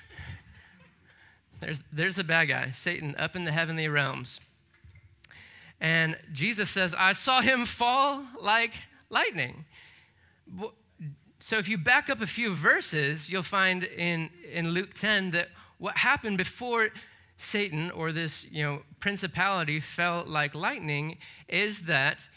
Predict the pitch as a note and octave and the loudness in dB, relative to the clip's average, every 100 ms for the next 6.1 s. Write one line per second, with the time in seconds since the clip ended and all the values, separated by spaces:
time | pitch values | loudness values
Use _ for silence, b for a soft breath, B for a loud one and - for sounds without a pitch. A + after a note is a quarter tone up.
0 | B D3 G3 A#3+ A#3 - E3 - F3+ F3 | B -6 -4 -4 -6 -4 -6 -4 -4 -4
1 | E3 - E3 D#3+ D#3+ C3 D3 - C#4 - | -2 -2 -2 -2 -6 -6 -8 -6 -8 -8
2 | D3 - D3+ D3 C#3+ D#3 G3 - C3+ B2+ | -10 -6 -4 -2 0 -2 -4 -8 -8 -6
3 | C3 C#3 D3+ F3+ A3+ C3 A#2+ - _ _ | -4 -4 -6 -6 -6 -8 -10 -16 _ _
4 | _ _ _ b b b - E3 F#3 F3 | _ _ _ b b b -8 -4 -2 0
5 | A#3+ B3+ C#3+ C3 C#3+ B2 D3 C3+ C#3+ D3 | -2 0 -2 -4 -8 -8 -8 -10 -10 -10
6 | - | -10